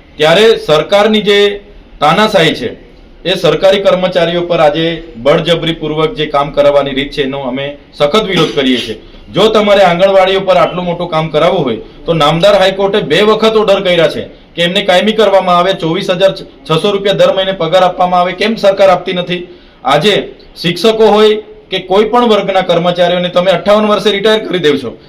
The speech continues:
અને તમારા જે સલાહકારો રાખો છો, જે સચિવ, સેક્રેટરીઓ, જે હસમુખ ઢળિયા હોય, કે કે નાથન હોય, એમને તમે બોતેર, બોતેર વર્ષ સુધી એક્સટેન્શન આપો છો.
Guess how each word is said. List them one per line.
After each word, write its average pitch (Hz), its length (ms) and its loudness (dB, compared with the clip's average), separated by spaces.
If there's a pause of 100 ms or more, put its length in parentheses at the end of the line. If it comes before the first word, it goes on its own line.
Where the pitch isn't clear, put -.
(140)
અને 160 180 2
તમારા 214 440 2
જે 226 120 4
સલાહકારો 202 520 2
રાખો 202 300 2
છો, 160 260 -4 (240)
જે 175 120 -2
સચિવ, 170 380 -2
સેક્રેટરીઓ, 180 760 -2 (320)
જે 156 240 -4 (240)
હસમુખ 170 420 -2
ઢળિયા 151 420 2
હોય, 175 240 2
કે 170 200 -4
કે 175 160 -2
નાથન 170 340 0
હોય, 170 220 -2 (240)
એમને 170 220 -2
તમે 208 200 0
બોતેર, 180 420 2
બોતેર 220 300 2
વર્ષ 220 260 2
સુધી 214 180 -2
એક્સટેન્શન 190 480 -2
આપો 143 220 0
છો. 104 180 -12